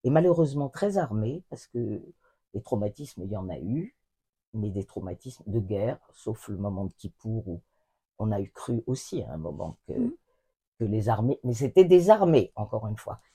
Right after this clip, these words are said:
Speaker 1: pénétraient sur le territoire, elles se sont un peu avancées. Euh, mais oui, ils vont aussi devoir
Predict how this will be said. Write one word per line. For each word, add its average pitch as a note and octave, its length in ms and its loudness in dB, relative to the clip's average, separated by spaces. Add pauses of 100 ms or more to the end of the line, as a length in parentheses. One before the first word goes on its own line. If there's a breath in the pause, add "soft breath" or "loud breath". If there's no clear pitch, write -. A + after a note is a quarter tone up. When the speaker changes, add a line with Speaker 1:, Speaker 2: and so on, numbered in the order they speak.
Speaker 1:
pénétraient A#2+ 460 6
sur - 220 -10
le G2 100 -6
territoire, D#3+ 560 -4
elles - 120 -12
se - 180 -18
sont - 180 -14
un G2 80 -10
peu G2+ 160 -4
avancées. - 480 -10 (800)
Euh, B2 280 6 (200)
mais B2 240 -4
oui, A3 320 2
ils B2+ 120 0
vont C#3 200 -2
aussi F#3 420 -2
devoir C3 800 -2